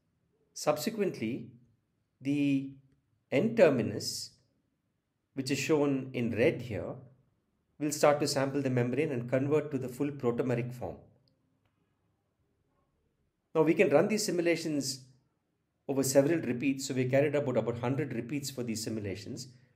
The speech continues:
and about eighty percent of the time, this is the dominant pathway. So the key takeaway here is that we have the membrane being sampled by the beta tongue and the N terminus.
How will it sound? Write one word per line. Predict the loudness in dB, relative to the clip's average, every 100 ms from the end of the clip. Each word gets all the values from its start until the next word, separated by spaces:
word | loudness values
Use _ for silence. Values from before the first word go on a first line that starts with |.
| _
and | -6
about | -2 0
eighty | 0 -2 -2
percent | 0 -2 -2 -8
of |
the | -6
time, | -2 -2 -2 -8 -12 -20 _
this | -8 -4
is |
the | -2
dominant | 2 2 2 0 -2 -4
pathway. | -8 -8 -12 -16 -20 _ _ _ _ _ _ _ _ _
So | -2 4 6 4 -2 -18 _ -10
the | -6
key | -4 2
takeaway | 4 4 4 4
here | 6
is | 4 2 -2 -6 -10 _ _ -6
that | -2
we | 0
have | 2 4 2 2 -6 -18 _ _ _ _ _ _ _ _ _ _ -6
the | 0
membrane | 2 2 2 0
being | 0
sampled | 0 -2 -2 -2 0
by |
the | 0 0
beta | -2 -2 -2
tongue | -2 -2 -2
and | -4
the | -4
N | -4 -4
terminus. | -4 -4 -4 -8 -8 -10